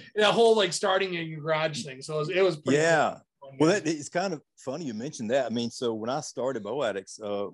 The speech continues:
Speaker 2: what gave me, uh, so in my, my main job, uh, for, like, every time we get a new company car for, like, three months, you get Sirius Radio, and they had one commercial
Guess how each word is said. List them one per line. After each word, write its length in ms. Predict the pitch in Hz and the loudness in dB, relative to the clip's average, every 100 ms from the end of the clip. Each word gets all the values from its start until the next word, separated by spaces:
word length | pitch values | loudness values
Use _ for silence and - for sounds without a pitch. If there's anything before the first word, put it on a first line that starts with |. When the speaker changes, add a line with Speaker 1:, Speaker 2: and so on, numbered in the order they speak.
| 107 | -12
Speaker 2:
what 320 | 101 131 - | 0 2 2
gave 300 | 117 127 120 | 2 2 2
me, 420 | 117 120 123 107 - _ _ _ _ _ _ - | 0 0 0 -2 -8 _ _ _ _ _ _ -4
uh, 160 | 117 | -4
so 340 | 107 123 123 - _ _ | 0 0 0 -4 _ _
in 140 | 117 | -4
my, 140 | 120 117 | -2 -2
my 260 | 110 110 113 - | -4 -6 -6 -8
main 340 | 110 127 139 | -4 -2 -2
job, 480 | 110 113 156 160 113 - _ _ _ _ _ _ - | 0 2 4 4 0 -4 _ _ _ _ _ _ -16
uh, 380 | - 113 107 95 - - - - - 123 | -12 -8 -8 -8 -10 -18 -20 -18 -16 -16
for, 160 | - 156 | -2 -2
like, 120 | - - | -2 0
every 200 | 180 - | 0 2
time 240 | 196 180 | 2 2
we 80 | 160 | 2
get 120 | 143 | 2
a 20 | |
new 140 | 127 131 | 2 -2
company 340 | 147 139 104 | -2 -4 -8
car 340 | - 127 120 113 | -4 0 0 -2
for, 80 | 117 | -6
like, 100 | - | -6
three 140 | 131 | -6
months, 320 | 123 123 101 | -4 -4 -6
you 80 | 120 | -6
get 140 | 120 120 | -6 -6
Sirius 420 | - 127 113 - | -6 -4 -4 -2
Radio, 500 | 117 117 104 92 92 _ _ _ _ _ | 0 0 -2 -6 -10 _ _ _ _ _
and 540 | 104 104 104 98 98 - _ _ _ - - | -2 0 0 0 -2 -8 _ _ _ -14 -2
they 120 | 147 | 2
had 120 | 170 156 | 4 4
one 240 | 139 220 226 | 4 4 2
commercial 800 | 165 160 175 151 143 123 113 | 0 2 2 2 0 0 -2